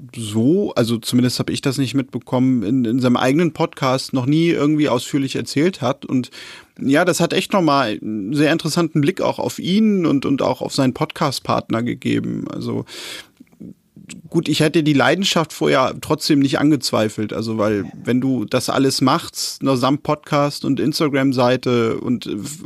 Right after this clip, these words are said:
Vereinsaktivität, dann musst du diese Leidenschaft natürlich mitbringen. Aber auch das fand ich wieder mal, ja, so einen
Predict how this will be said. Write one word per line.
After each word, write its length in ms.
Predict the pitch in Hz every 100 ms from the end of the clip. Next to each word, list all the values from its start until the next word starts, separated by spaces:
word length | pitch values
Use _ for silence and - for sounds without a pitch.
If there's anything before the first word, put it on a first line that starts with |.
| -
Vereinsaktivität, 1120 | - - - 123 - 147 127 123 - 127 -
dann 120 | 117
musst 240 | 120 -
du 60 | 156
diese 160 | 127 120
Leidenschaft 560 | 113 113 120 123 110
natürlich 380 | 120 - 120 107
mitbringen. 540 | 156 - 127 123 180 - - - - _
Aber 580 | - 113 139 143 139 139 - - -
auch 140 | 139
das 160 | 170 -
fand 240 | 180 165
ich 180 | 156 - - - - - - - _ 151 - _ _ _ _ _ _ _ -
wieder 320 | 170 180 160
mal, 200 | 165 165
ja, 300 | 139 180 196
so 120 | 147
einen 140 | 160